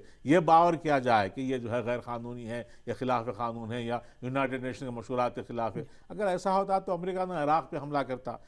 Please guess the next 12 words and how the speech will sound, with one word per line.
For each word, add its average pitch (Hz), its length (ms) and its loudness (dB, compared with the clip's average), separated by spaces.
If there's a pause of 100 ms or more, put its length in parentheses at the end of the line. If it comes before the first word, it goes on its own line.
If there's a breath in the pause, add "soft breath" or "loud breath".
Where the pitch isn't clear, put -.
(140 soft breath)
آیا 131 300 0
عراق 135 240 0
پہ 143 140 -6
حملہ 131 160 -6
کرنا 123 440 -2 (200 soft breath)
اور - 160 -2
عراق 123 320 2
کے 139 60 -4
عوام 123 320 0
کو 127 120 -8
جو 117 160 -6
ہے 120 140 0